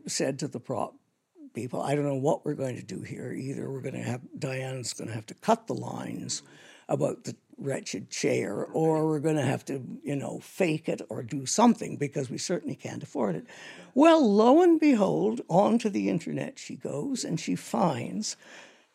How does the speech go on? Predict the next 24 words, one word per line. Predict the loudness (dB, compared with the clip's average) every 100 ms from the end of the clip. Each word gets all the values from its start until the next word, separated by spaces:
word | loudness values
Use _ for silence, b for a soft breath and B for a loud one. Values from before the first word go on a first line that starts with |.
| 2
an | 6
Eames | 6 6 2 -2
chair | 0 2 0 -2 -6
that | -6 -4 -4
unfortunately | -6 -6 -4 -2 -2 -4 -4 -6 -10 -10 -8 -10 _
was, | -8 -4 -2 -4 -8 -14 _ _ -18 -6
uh, | -2 -2 -4 -8 -12 -18 -14
the, | -8 -2 0 0 -4 -8
somebody | -6 -2 -2 -2
must | -4 -6
have | -8 -6
really | -2 -2 -2
maltreated | -2 -4 -6 -6 -6 -8
it |
'cause | -10 -8
they | -8
last | -4 -4 -6 -8
forever. | -8 -6 -6 -8 -10 -12 B B B B B
But | 4 4 0
the | -2 0
leather | 2 0 0
was | -8 -8 -12
cracked. | -10 -12 -12 -16 -20 -20 -20 B B B B
And | 2 2